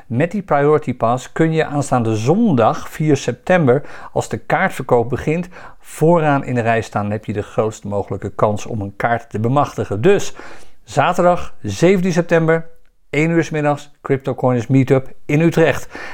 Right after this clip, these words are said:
En als je een priority pass aanvraagt, heb je de grootste kans om inderdaad aan een toegangskaart te kunnen komen. De verkoop van die toegangskaarten, die start dus op zaterdag, eh, zondag, zondag vier september.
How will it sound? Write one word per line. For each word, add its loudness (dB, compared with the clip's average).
En 0
als 2
je 0
een 0
priority 0
pass 0
aanvraagt, 0
heb -2
je -2
de -2
grootste 2
kans 0
om -6
inderdaad 0
aan 0
een -2
toegangskaart 0
te -2
kunnen 0
komen. 2
De -6
verkoop 2
van -4
die 0
toegangskaarten, -2
die 0
start -2
dus -6
op -12
zaterdag, -2
eh, 0
zondag, -2
zondag 2
vier -2
september. -2